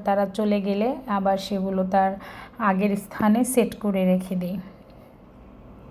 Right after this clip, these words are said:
আমার যারা সাধারণ দর্শক আপু ভাইয়েরা আছেন, আমার ভিডিওটা হঠাৎ করে আপনাদের চোখের সামনে পড়ে গিয়েছে, দেখছেন, তারা কিন্তু টেনে দেখবেন না। আহ, টেনে দেখলে ভিডিওর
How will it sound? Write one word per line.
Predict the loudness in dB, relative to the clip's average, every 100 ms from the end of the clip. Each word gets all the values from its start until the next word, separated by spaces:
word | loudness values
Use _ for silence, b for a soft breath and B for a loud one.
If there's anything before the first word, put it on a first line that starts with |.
| -20 -20 -20 -20 B B B B B
আমার | 4 6 6
যারা | 8 6
সাধারণ | 2 2 4 4 4 2
দর্শক | 2 0 -2 0
আপু | 0 0
ভাইয়েরা | 2 2 4 2
আছেন, | 0 -2 -2
আমার | 0 2 2
ভিডিওটা | 0 0 0 2
হঠাৎ | 2 2 0 -2
করে | 0 0
আপনাদের | 0 -2 -2
চোখের | -4 -6 -4
সামনে | -2 0 0 0
পড়ে | -2 0 0 0
গিয়েছে, | 0 -2 2 2
দেখছেন, | 2 -4 0 0 0 -4 B B B 2
তারা | 4 4
কিন্তু | 2 0 0 -2
টেনে | 0 2
দেখবেন | 0 -2 -2 -2
না। | 0 0
আহ, | -2 -8 -18 -18 -4 0 0 2
টেনে | 2 4 2
দেখলে | 0 0 0 2 2 0
ভিডিওর | 0 0 0